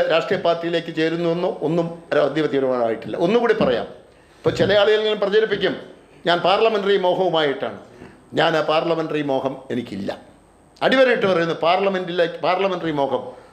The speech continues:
ഒരു തെരഞ്ഞെടുപ്പ് രാഷ്ട്രീയത്തിലേക്ക് ഞാനില്ല. പിന്നെ സ്ഥാനമാനങ്ങൾക്ക് വേണ്ടി അതുമില്ല. സ്ഥാനമാനങ്ങളും പാർലമെൻ്ററി മോഹവും ഒന്നും ഞാൻ ആഗ്രഹിക്കുന്നില്ല. ഏതായാലും എൻ്റെ മാതൃസംഘടന എന്ന് പറഞ്ഞാൽ അത് കേരള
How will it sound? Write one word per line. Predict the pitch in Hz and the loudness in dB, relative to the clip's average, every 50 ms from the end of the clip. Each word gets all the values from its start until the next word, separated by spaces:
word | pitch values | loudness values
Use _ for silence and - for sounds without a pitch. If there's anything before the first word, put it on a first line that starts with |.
| - - | -4 0
ഒരു | 156 175 170 170 | 2 2 2 2
തെരഞ്ഞെടുപ്പ് | 165 190 208 220 214 214 214 190 180 165 | 2 0 2 2 0 0 0 2 2 2
രാഷ്ട്രീയത്തിലേക്ക് | 160 - - 165 151 - 147 139 135 120 120 | 2 0 -2 -6 -6 -6 -6 -6 -4 -4 -4
ഞാനില്ല. | 113 110 104 98 92 85 85 - - - - - - - _ _ - | -4 -4 -4 -6 -6 -8 -10 -14 -20 -20 -20 -20 -20 -20 _ _ -2
പിന്നെ | 160 165 180 175 165 - - - - - | 0 2 4 2 2 0 -2 -8 -14 -4
സ്ഥാനമാനങ്ങൾക്ക് | - 165 180 208 220 214 208 202 196 185 190 185 175 175 - 147 | 0 2 2 2 2 2 2 2 2 2 0 -2 -2 -2 -2 -4
വേണ്ടി | 131 117 110 110 - - - - 131 135 | -2 -4 -4 -8 -12 -12 -2 0 2 2
അതുമില്ല. | 135 143 131 110 95 95 - - - - - - - - - - - - - - - - - - - - - - - - - _ _ _ _ - | 2 2 -2 -4 -6 -8 -14 -16 -20 -20 -20 -20 -20 -20 -20 -20 -20 -20 -20 -20 -20 -20 -20 -20 -20 -20 -20 -20 -20 -20 -20 _ _ _ _ -2
സ്ഥാനമാനങ്ങളും | 135 151 185 214 202 190 185 180 175 175 170 160 160 160 - - - - - - - - - - _ _ - - - - | 0 2 2 2 2 2 0 0 0 0 0 0 -2 -2 -6 -12 -16 -20 -20 -20 -20 -20 -20 -20 _ _ -20 -6 -2 0
പാർലമെൻ്ററി | 147 175 185 196 190 180 165 165 156 147 | 0 2 2 0 0 -2 -2 -2 -2 -2
മോഹവും | 147 131 147 156 151 143 139 | -2 -2 -2 -2 -2 -2 -4
ഒന്നും | 160 180 175 160 - - - - - | -2 -2 -2 -4 -4 -6 -12 -10 -6
ഞാൻ | 120 120 123 127 | -4 -2 0 0
ആഗ്രഹിക്കുന്നില്ല. | 135 147 156 170 165 170 170 170 175 175 180 233 - - - - - - - - - - - _ _ _ _ _ _ _ _ _ _ - | 0 2 0 0 0 0 -2 0 0 0 0 0 -2 -2 -6 -14 -18 -20 -20 -20 -20 -20 -20 _ _ _ _ _ _ _ _ _ _ 0
ഏതായാലും | 143 165 196 190 175 165 160 156 143 139 - - - - - - _ _ _ _ _ _ _ _ _ _ _ _ _ _ _ _ - 139 | 4 4 6 6 6 4 4 2 0 -2 -4 -8 -12 -18 -20 -20 _ _ _ _ _ _ _ _ _ _ _ _ _ _ _ _ 0 0
എൻ്റെ | 190 233 254 247 214 | 2 2 2 2 2
മാതൃസംഘടന | 202 214 226 220 - - 202 202 190 185 180 180 180 - - - 175 | 2 2 0 0 -2 -2 -2 -2 -2 -2 -2 -2 -4 -4 -6 -8 -4
എന്ന് | 165 151 | -2 0
പറഞ്ഞാൽ | 151 147 143 143 143 139 147 170 - - - - - - | 0 0 0 0 0 0 -2 -2 -6 -12 -18 -12 -8 -6
അത് | 143 147 139 143 | -4 -2 0 0
കേരള | 131 135 139 | 0 2 2